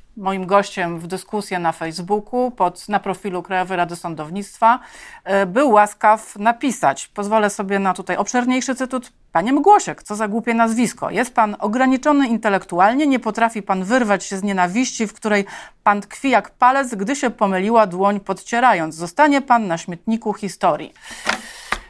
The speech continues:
Postanowił pan skierować skargę do rzecznika dyscyplinarnego za te słowa.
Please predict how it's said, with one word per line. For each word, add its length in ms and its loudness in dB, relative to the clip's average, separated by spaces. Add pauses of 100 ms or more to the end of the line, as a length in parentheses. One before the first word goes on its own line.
(140)
Postanowił 480 2
pan 200 2
skierować 440 0
skargę 480 0
do 120 -4
rzecznika 400 -4
dyscyplinarnego 960 -4
za 180 0
te 240 -4
słowa. 520 0